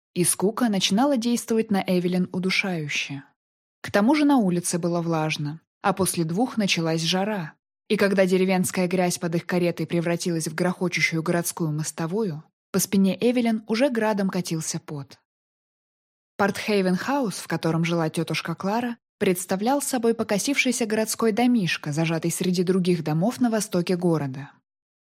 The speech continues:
Крыша его, казалось, вот-вот поглотит его целиком, скатившись на продуваемые ветром окна, которых с улицы увидеть можно было всего три. Это странное здание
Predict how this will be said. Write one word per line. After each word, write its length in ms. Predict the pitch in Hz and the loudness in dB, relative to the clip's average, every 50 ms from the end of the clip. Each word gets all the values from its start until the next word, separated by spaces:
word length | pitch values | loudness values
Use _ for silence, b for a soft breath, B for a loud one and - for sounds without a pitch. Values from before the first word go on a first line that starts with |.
| _ _ _ _ _ | _ _ _ _ _
Крыша 420 | - - 190 214 254 - - - 175 | 0 4 4 4 6 4 4 2 2
его, 180 | 156 147 143 | 0 -2 -2
казалось, 440 | - - 175 180 190 185 185 185 - | -2 0 2 2 4 4 2 2 2
вот-вот 420 | 185 185 180 190 220 269 285 277 - | 2 0 0 2 2 0 0 2 0
поглотит 500 | 262 226 220 226 226 220 233 220 220 208 | 0 2 2 2 2 2 0 -2 -2 0
его 220 | 208 214 208 208 | 0 0 0 0
целиком, 680 | 202 - 220 214 220 233 - - 220 185 156 143 147 - _ _ _ _ | -2 -2 0 0 0 0 0 0 -2 0 -2 -2 -6 -10 _ _ _ _
скатившись 680 | - - - 196 185 180 190 180 170 - - 175 - | -10 -4 0 0 2 2 2 2 2 2 0 0 0
на 80 | 185 170 | -2 0
продуваемые 720 | - 185 180 175 175 170 180 170 170 165 165 165 165 165 | 0 0 2 2 2 2 2 2 2 2 0 0 0 2
ветром 380 | 175 170 170 - 175 165 - - | 2 0 0 0 -2 -2 -2 -2
окна, 480 | - 202 226 220 - - 151 139 147 - _ _ _ | -2 -2 -2 -2 -4 -6 -6 -6 -6 -10 _ _ _
которых 480 | - 202 190 190 185 180 170 170 - | 0 0 2 2 2 2 0 -2 -4
с 100 | - - | -4 -2
улицы 540 | 214 233 240 214 185 - - - 160 147 151 - _ _ _ | -2 0 0 -2 -2 -4 -6 -8 -8 -8 -10 -12 _ _ _
увидеть 440 | 202 185 180 247 254 294 254 240 - | 0 0 2 0 0 0 -2 -2 -2
можно 320 | 208 214 208 202 202 196 | 0 0 0 2 0 0
было 220 | 185 185 180 175 180 | 0 0 0 0 -2
всего 320 | - - 208 208 254 254 | -4 -4 -2 -2 -2 -2
три. 420 | 254 - 180 151 143 135 131 - _ _ _ _ _ _ _ _ _ _ _ _ _ _ _ _ | -2 -4 -6 -6 -6 -6 -8 -10 _ _ _ _ _ _ _ _ _ _ _ _ _ _ _ _
Это 240 | - 214 190 - 190 | -2 0 0 2 0
странное 540 | 185 - - 196 196 190 190 185 175 170 180 | -2 0 0 0 2 4 4 4 2 2 2
здание 580 | 185 156 156 180 180 208 208 180 151 139 147 | 0 0 0 0 0 0 0 -2 -2 -4 -8